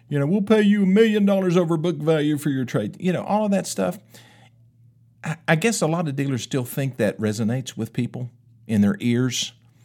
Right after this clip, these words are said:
and in their minds. I just don't think it does. I think people are looking for transparency. I think they want to feel valued,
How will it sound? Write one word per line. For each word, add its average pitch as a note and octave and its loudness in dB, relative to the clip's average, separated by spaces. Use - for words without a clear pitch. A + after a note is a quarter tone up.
and G#2+ 4
in A2+ 6
their G#2+ 4
minds. A#2+ 0
I B2 -4
just B2+ -6
don't A2 -4
think A#2 -6
it F2 -8
does. G2+ -6
I C3+ -6
think D#3+ 0
people C#3 -2
are A#2 -2
looking A2 -2
for F2 -4
transparency. - -10
I G#2+ -10
think C3+ -2
they A#2+ 0
want G2+ 2
to - -4
feel A2+ 0
valued, F#2 -4